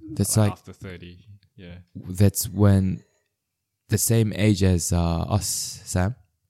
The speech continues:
Speaker 2: That's crazy, right?
Speaker 1: Yeah, that's crazy.
Speaker 2: Yeah.
Speaker 1: Imagine that. Opening the barrel.
Speaker 2: Mm.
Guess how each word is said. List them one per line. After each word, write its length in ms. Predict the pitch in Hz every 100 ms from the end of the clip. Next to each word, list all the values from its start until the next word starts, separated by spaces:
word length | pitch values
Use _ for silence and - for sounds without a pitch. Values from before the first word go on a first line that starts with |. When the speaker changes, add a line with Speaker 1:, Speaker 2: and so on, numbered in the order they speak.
| - _ -
Speaker 2:
That's 160 | 92
crazy, 320 | - 123 117 92
right? 80 |
Speaker 1:
Yeah, 440 | 101 117 117 104 90
that's 200 | 110 -
crazy. 520 | - 113 120 95 90
Speaker 2:
Yeah. 40 | 90
Speaker 1:
Imagine 600 | 101 104 131 110 92 82
that. 680 | 104 104 87 82 - - _ _ _ _ _ _
Opening 380 | 104 - 98 92
the 80 | 82
barrel. 640 | - 90 92 82 78 - _ _ _ _ _ _ _ _ 117
Speaker 2:
Mm. 260 | 110 101